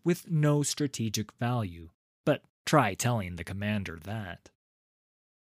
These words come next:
This Awai had dark skin and beautiful oval eyes. She was strong, but few took her seriously since she was a mud heel, a simple soldier.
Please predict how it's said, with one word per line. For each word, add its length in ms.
This 380
Awai 680
had 280
dark 260
skin 640
and 300
beautiful 680
oval 360
eyes. 600
She 160
was 460
strong, 680
but 180
few 480
took 180
her 120
seriously 840
since 240
she 240
was 320
a 160
mud 500
heel, 440
a 320
simple 680
soldier. 640